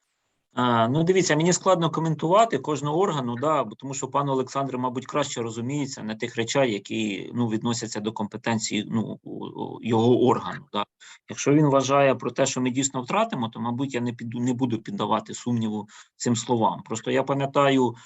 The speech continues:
нашу дискусію ще під час розгляду бюджету двадцять другого року. Ну, ми намагалися якусь частину коштів враховувати на ті ча-, речі, які е, каже пан Олександр. І наскільки я пам'ятаю, ще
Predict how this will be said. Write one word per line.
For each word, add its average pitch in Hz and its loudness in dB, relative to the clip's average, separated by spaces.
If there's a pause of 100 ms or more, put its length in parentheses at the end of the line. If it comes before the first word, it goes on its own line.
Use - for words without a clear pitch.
(300)
нашу 123 -4
дискусію 120 0 (100)
ще - -4
під 117 -6
час 127 -4
розгляду 117 -2
бюджету 113 -4
двадцять 120 -4
другого 135 2
року. 214 0 (580)
Ну, 120 2
ми 139 2
намагалися 151 4
якусь 120 -2
частину 127 -4
коштів 214 -4
враховувати 131 -2
на 117 -2
ті 127 -6
ча-, 107 0
речі, 165 -2
які 143 2 (420)
е, 113 2
каже 131 0
пан 135 2
Олександр. 120 -2
І 98 -10
наскільки 110 -4
я 131 4
пам'ятаю, 123 2
ще 113 -2